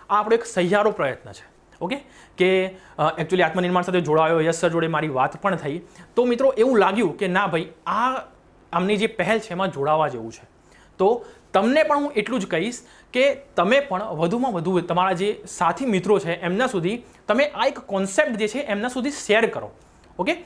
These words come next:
તો કદાચ કોઈક આર્થિક અસમાનતાના કારણે જો કોઈને અન્યાય થતો હોય, તો એ અન્યાય નહીં થાય. ઓકે? તો આ વીડિયો માટે આટલું જ.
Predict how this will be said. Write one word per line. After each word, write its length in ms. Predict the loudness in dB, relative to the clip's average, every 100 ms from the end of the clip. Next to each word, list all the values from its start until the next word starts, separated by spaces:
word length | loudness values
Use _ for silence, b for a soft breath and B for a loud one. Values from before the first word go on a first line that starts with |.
| B B
તો 60 | -10
કદાચ 540 | -4 0 2 2 0 -4 B B
કોઈક 220 | -2 -2 -2 0
આર્થિક 480 | 0 0 -6 -2
અસમાનતાના 760 | 0 2 2 2 0 0 0 -2
કારણે 320 | -2 -2 -2
જો 120 | -4
કોઈને 260 | -2 -2 0
અન્યાય 340 | -2 0 0
થતો 200 | -2 -6
હોય, 160 | -6 -4
તો 100 | -2
એ 120 | -2
અન્યાય 460 | -4 -6 -4 -4 -4 -12
નહીં 400 | -8 -2 -2 -4
થાય. 160 | -12 -14 -20 -20 B B B
ઓકે? 160 | 0 0 -4 B B B
તો 300 | 2 2 0 -10 -20 0
આ 100 | 2
વીડિયો 240 | 4 4 4
માટે 180 | 4 2
આટલું 280 | 2
જ. 60 | -2